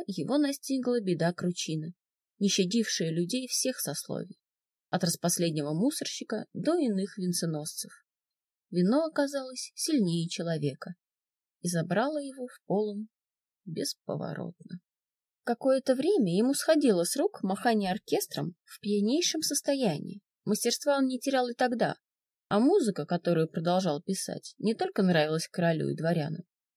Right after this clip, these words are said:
но и уходила в простой народ, становясь танцевальными мелодиями и песенками, стихи к которым сочиняли уже не благородные вишеплеты, а простые люди. И вот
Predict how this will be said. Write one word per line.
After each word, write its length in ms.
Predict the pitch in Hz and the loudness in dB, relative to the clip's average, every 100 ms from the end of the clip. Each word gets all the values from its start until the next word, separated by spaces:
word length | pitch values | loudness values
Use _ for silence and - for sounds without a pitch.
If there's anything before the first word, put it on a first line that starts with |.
| _ | _
но 160 | - 269 | 2 4
и 80 | 330 | 4
уходила 520 | 302 285 247 196 208 | 4 2 0 0 -4
в 80 | - | -2
простой 400 | 208 202 175 160 | -2 -2 -2 0
народ, 320 | 190 185 - - _ _ _ _ | 0 0 -6 -12 _ _ _ _
становясь 500 | - - 175 165 160 | -16 -2 2 4 2
танцевальными 720 | - 156 - 147 214 277 269 254 | 0 -4 -2 2 2 2 -2 -4
мелодиями 720 | 240 220 220 214 208 202 196 - | -4 2 2 2 -2 -4 -8 -6
и 100 | 262 | -6
песенками, 640 | - 131 - 156 - 165 180 _ _ _ - | -2 -4 -4 -6 -8 -12 -12 _ _ _ -14
стихи 340 | - 175 240 | -4 -2 -2
к 60 | - | -2
которым 400 | 262 240 233 220 | -2 0 0 0
сочиняли 520 | 208 - 185 240 226 | -2 0 0 2 2
уже 300 | 220 220 208 | 2 2 0
не 100 | 247 | 0
благородные 720 | 285 294 294 285 170 151 170 190 | 0 2 4 4 2 2 0 0
вишеплеты, 640 | 208 254 - 185 - - - _ _ _ | -2 -4 -2 -2 -4 -14 -18 _ _ _
а 80 | 269 | -2
простые 580 | - 240 - 156 156 170 | 2 0 2 0 2 2
люди. 360 | 156 - 170 - _ _ _ | 0 -4 -12 -14 _ _ _
И 120 | 202 | 2
вот 240 | 160 233 | 4 2